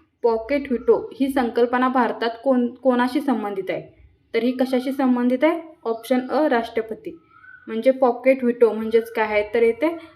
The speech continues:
राष्ट्रपती विधेयकावर निर्णय न घेता ते विधेयक काय स्थगित ठेवू शकतो, त्यालाच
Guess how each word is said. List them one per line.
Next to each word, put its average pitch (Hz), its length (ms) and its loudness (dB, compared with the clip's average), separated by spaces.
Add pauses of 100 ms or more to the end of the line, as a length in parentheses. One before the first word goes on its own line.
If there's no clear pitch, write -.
(120)
राष्ट्रपती 262 680 0
विधेयकावर 240 640 2
निर्णय 240 420 2
न 247 160 2
घेता 226 540 -6 (260)
ते 247 80 2
विधेयक 247 440 4
काय 285 200 4
स्थगित 247 400 2 (100)
ठेवू 214 160 6
शकतो, - 340 -8 (220)
त्यालाच 240 360 2